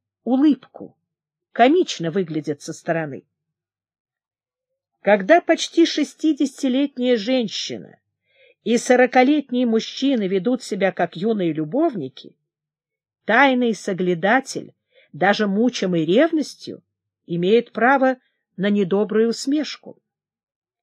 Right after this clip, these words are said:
Не примешивалось ли к ее ревности и злости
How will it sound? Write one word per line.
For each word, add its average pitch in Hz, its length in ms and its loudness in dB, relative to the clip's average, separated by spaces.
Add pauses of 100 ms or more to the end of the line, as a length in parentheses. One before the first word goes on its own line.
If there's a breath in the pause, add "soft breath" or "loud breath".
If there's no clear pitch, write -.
(1160)
Не 208 240 4
примешивалось 294 1000 0
ли 269 200 0
к - 160 -4
ее 202 220 0
ревности 262 920 -2 (300 soft breath)
и 214 140 -2
злости 190 880 -2